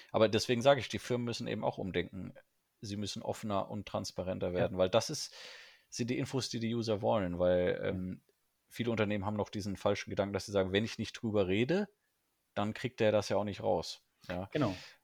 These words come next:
Speaker 1: Und das stimmt natürlich schon lange nicht mehr. Die,
Speaker 2: <laughs> Nein.
Speaker 1: heute haben wir so informierte Käufer wie noch nie. Das,
Speaker 2: Ja.
Speaker 1: ich sag immer im Vergleich, das ist wie wenn wir zum Arzt gehen und uns alles schon selber diagnostiziert haben, ja, bevor wir hingehen.
Speaker 2: <laughs> Richtig.
Speaker 1: Und so macht das der B two B-Buyer auch.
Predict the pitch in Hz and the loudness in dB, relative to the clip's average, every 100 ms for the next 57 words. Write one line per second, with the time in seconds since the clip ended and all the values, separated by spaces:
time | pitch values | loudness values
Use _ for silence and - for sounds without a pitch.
0 | _ - 101 - - - 92 95 87 92 | _ -2 0 2 0 -2 -4 -4 -4 -4
1 | 98 95 87 92 87 90 87 87 - 143 | -4 -6 -8 -8 -6 -4 -2 -2 2 0
2 | 139 92 - 92 101 101 101 110 110 - | 2 2 2 2 2 0 0 -4 -4 -6
3 | 104 104 101 - 101 101 107 101 98 98 | -4 -2 -4 -2 -2 0 0 -2 -2 -4
4 | 92 104 98 - _ 98 - - - 107 | -4 -4 -4 -8 _ -12 -12 -12 -6 -6
5 | - - 107 101 107 101 95 92 - - | -6 0 2 2 0 0 0 -2 -6 -20
6 | _ _ 101 101 101 98 92 104 - 98 | _ _ -10 -2 -2 4 6 6 2 -6
7 | - 95 104 104 101 98 98 - 90 101 | -6 -8 -4 -2 0 0 -2 -4 -2 -2
8 | - - 107 117 101 95 95 101 101 - | -2 -4 -2 -2 -4 -4 -2 0 0 -2
9 | 95 95 95 95 92 95 90 95 - 113 | 0 2 2 0 -2 -2 -6 -8 -6 -4
10 | 87 85 92 92 90 113 90 104 90 80 | -2 -4 -6 -8 -6 -4 -4 -4 -4 -6
11 | - - 139 - 135 - 104 _ _ - | -6 -8 -6 -4 -4 -4 -10 _ _ -4
12 | 101 95 98 104 98 95 - - 104 - | -2 0 2 4 4 4 -2 -2 -2 0
13 | 98 98 98 104 95 98 98 110 104 | -4 -4 -4 -2 2 2 2 -2 -4